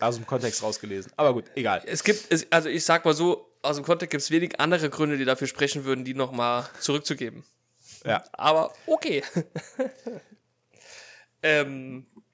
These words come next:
Speaker 2: so, lass uns mal ein bisschen,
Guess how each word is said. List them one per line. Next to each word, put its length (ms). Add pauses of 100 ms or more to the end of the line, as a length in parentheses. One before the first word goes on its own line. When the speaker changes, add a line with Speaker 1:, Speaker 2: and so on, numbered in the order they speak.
(600)
Speaker 2:
so, 460 (320)
lass 180
uns 160
mal 80
ein 60
bisschen, 420